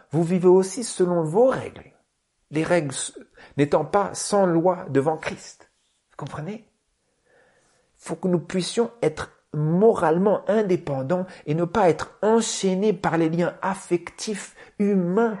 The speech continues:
aux personnes qui sont des ennemis de la croix de Jésus-Christ.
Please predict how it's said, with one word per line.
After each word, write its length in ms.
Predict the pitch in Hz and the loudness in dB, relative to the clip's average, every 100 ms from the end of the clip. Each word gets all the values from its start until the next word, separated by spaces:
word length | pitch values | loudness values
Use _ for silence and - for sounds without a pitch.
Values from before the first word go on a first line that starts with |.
| - - | -12 -6
aux 100 | 156 | -4
personnes 500 | 151 151 - 190 175 | 0 -2 -2 -4 -4
qui 120 | 151 | -6
sont 240 | 143 156 143 | -8 -6 -4
des 320 | 135 131 - - _ _ _ _ - - 117 | -2 -4 -8 -20 _ _ _ _ -20 -10 -6
ennemis 440 | 117 95 85 90 - _ _ _ | -4 -6 -10 -12 -14 _ _ _
de 80 | - | -14
la 120 | - | -14
croix 500 | - - - 62 - _ _ _ | -14 -12 -10 -12 -14 _ _ _
de 100 | 107 | -16
Jésus-Christ. 1000 | 78 85 82 76 - - - - _ _ | -14 -12 -14 -16 -18 -20 -20 -20 _ _